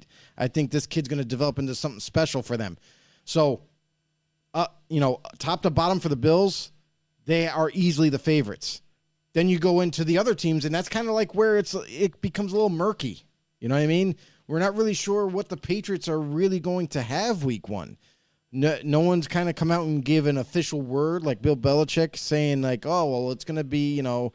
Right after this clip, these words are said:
um, Joe Judge is gonna be the offensive coordinator, or it's going to be, you know, uh, someone else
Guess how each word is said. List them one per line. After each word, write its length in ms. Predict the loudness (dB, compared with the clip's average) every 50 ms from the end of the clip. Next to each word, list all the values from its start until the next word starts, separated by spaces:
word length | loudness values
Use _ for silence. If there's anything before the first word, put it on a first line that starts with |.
| _ -20 -20 _ _ _
um, 580 | -4 0 0 2 2 2 2 2 0 -2 -4 -4
Joe 260 | -2 2 4 4 4
Judge 260 | 4 4 2 2 0
is 80 | -2 -4
gonna 180 | -6 -6 -6 -6
be 160 | -8 -8 -10
the 160 | -8 -8 -8
offensive 360 | -8 -8 -8 -8 -10 -10 -10
coordinator, 420 | -10 -10 -8 -8 -10 -12 -16 -18 -20 _ _
or 260 | -2 0 2 2 2
it's 100 | 0 -2 -4
going 260 | -4 -2 -2 -2 -4
to 80 | -4 -6
be, 400 | -4 -4 -2 -2 -2 -2 -4 -6 _ _ _ _ _ _
you 100 | -6 -6
know, 340 | -4 -4 -4 -4 -6 -8 -10 -14 -20 -20
uh, 100 | -18 -18 -20 _ _ -20 -14
someone 360 | -6 0 0 2 4 4 2
else 460 | 2 2 0 -2 -4 -8 -10 -10 -12